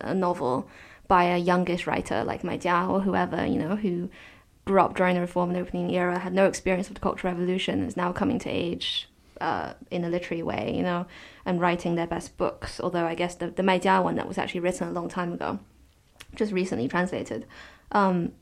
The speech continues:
and I think that they don't really have the chops for it right now, you know, they, and Mai Jia's succeeding novels weren't as good as Decoded, you know. So, I mean,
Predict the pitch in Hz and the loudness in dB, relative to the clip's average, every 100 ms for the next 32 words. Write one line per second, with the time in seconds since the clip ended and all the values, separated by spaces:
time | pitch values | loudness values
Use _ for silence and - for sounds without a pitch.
0 | - - 226 220 220 311 262 - - 202 | -12 2 6 6 6 8 8 4 0 2
1 | 220 214 - 196 202 214 202 196 202 - | 4 0 -2 0 2 4 2 0 -4 -4
2 | 196 190 - _ _ - 240 - - - | -4 -4 -16 _ _ 2 4 4 2 -10
3 | - - _ - - 180 131 85 - - | -10 -12 _ -20 -8 -4 -2 -4 -8 -20
4 | _ - 185 - 113 - - 185 190 208 | _ -8 -6 -4 -6 -6 -4 0 2 4
5 | 202 196 - - - - - 208 202 196 | 2 0 -12 -12 -14 -8 4 6 6 4
6 | 190 - - 233 220 226 226 226 226 - | 0 -2 6 6 8 8 6 4 0 -4
7 | - - 233 190 185 175 175 170 175 180 | -4 -2 2 4 4 4 2 0 2 0
8 | 180 - 185 - 202 185 185 - - 120 | 0 -6 -6 -2 0 0 -6 -8 -6 -6
9 | 107 101 - - _ - - 185 160 202 | -4 -6 -8 -20 _ -20 -6 -4 -2 0
10 | 208 196 202 220 | 4 6 6 6